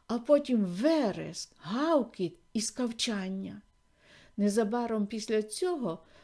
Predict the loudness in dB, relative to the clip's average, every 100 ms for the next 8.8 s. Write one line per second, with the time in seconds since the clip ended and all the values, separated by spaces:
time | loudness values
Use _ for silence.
0 | -4 0 2 2 4 4 2 0 0 0
1 | -2 -4 -2 0 0 0 -2 -2 -2 -8
2 | -4 0 4 6 6 2 -4 _ _ -2
3 | 0 0 -2 2 2 2 0 2 0 -2
4 | -6 -4 -4 -2 -2 0 -2 -4 -8 _
5 | _ 0 4 6 6 4 -4 2 2 2
6 | 2 6 6 4 0 0 0 2 2 2
7 | 2 0 -2 -6 -8 -12 -14 -20 -20 -20
8 | -20 -20 -20 -18 -8 -2 0